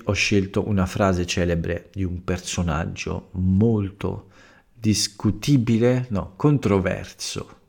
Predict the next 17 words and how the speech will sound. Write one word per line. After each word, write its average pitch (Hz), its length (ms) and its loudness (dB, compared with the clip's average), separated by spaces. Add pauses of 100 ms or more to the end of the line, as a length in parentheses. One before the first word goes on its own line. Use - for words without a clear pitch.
(120)
questa - 300 -10
è 90 40 0
la 90 80 -2
parola 90 400 -4
giusta. - 480 -12 (800)
Una 95 240 -2
frase 101 460 2
di 95 80 4
un 90 140 0
personaggio 92 460 -2
storico 90 800 0 (480)
italiano 98 800 0
molto 117 580 2
controverso, 101 960 -4 (760)
eh, 95 320 -4
ma 101 180 2
sicuramente 95 920 2